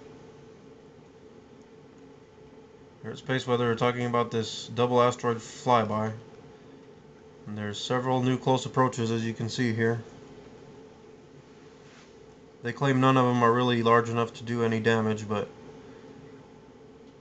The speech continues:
Who knows? Uh, we have a geomagnetic storm in progress right now.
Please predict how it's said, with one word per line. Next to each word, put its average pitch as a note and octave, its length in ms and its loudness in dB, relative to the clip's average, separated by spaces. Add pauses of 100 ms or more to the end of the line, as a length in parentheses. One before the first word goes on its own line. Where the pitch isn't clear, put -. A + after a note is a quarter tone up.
(1300)
Who G3+ 100 2
knows? A#2+ 420 4 (2750)
Uh, A#2+ 200 -10
we A#2 60 -6
have A#2+ 160 -4
a A#2 60 0
geomagnetic C3 680 2
storm C3 280 2
in A#2 80 4
progress C3 440 2
right B2 180 -2
now. A#2+ 320 0